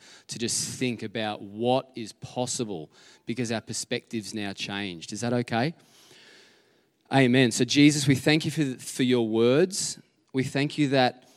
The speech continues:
your words are spirit and they're life. John six sixty-three, that your words are spirit and they're life. And because of that, when Jesus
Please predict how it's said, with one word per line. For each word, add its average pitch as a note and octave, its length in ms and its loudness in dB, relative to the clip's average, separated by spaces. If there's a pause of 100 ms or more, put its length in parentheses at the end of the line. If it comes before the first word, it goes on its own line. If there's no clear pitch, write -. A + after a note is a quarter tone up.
(140)
your B2 180 6
words B2+ 260 6
are G#2+ 60 -4
spirit - 720 2 (240)
and A#2+ 180 -2
they're A2 140 -2
life. G#2+ 420 0
John A#2+ 300 -2
six - 380 -6
sixty-three, A2 840 -6
that A2 200 -4 (300)
your C3 220 4
words C3 260 4
are A2 60 -6
spirit F3 680 0 (400)
and A#2+ 180 0
they're A#2 140 0
life. G#2+ 580 -4
And B2+ 160 0
because E3 420 -2
of F3 160 -2
that, B2 340 -2 (480)
when B2 240 2
Jesus D3 720 0